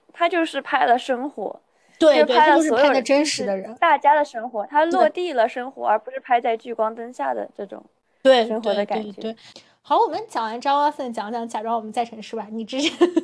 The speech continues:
Speaker 2: <laughs> 说张 Watson 比较
Speaker 1: 哦，我感觉这两个差别是什么呢？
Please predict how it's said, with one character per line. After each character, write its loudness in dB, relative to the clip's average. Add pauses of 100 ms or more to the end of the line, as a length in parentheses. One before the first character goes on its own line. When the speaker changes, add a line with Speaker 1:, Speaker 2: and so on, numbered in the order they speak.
(320)
Speaker 2:
<laughs> -4
说 -2
张 -2
Watson -4
比 -8
较 4
Speaker 1:
哦， 8
我 4
感 4
觉 2
这 -6
两 4
个 -4
差 2
别 2
是 -2
什 -2
么 -18
呢？ -20